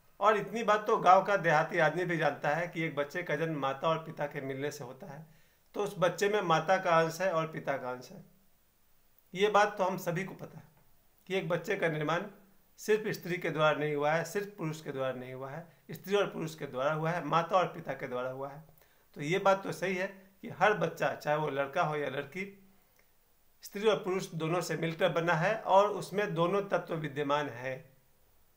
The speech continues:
वैज्ञानिक रूप से हर लड़का के अंदर में लड़की की मात्रा भी है, चाहे वो पचास, पचास परसेंट तो नहीं, फिफ्टी वन पॉइंट नाइन परसेंट या कुछ भी रहता होगा। और लड़कियों में भी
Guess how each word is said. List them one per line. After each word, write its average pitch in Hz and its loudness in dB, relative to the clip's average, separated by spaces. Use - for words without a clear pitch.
वैज्ञानिक 214 4
रूप 233 -8
से 285 -8
हर 185 0
लड़का 156 -6
के - -4
अंदर 175 2
में 185 2
लड़की 160 -2
की 160 -12
मात्रा 143 -2
भी 127 -12
है, 131 -18
चाहे 151 0
वो 165 0
पचास, 170 -2
पचास 175 -2
परसेंट 165 -6
तो 165 -6
नहीं, 165 -2
फिफ्टी 156 -6
वन 170 4
पॉइंट 147 -6
नाइन 165 0
परसेंट 202 -4
या 202 4
कुछ 170 -6
भी 156 -4
रहता 143 -6
होगा। 131 -10
और 185 6
लड़कियों 175 0
में 185 2
भी 139 -6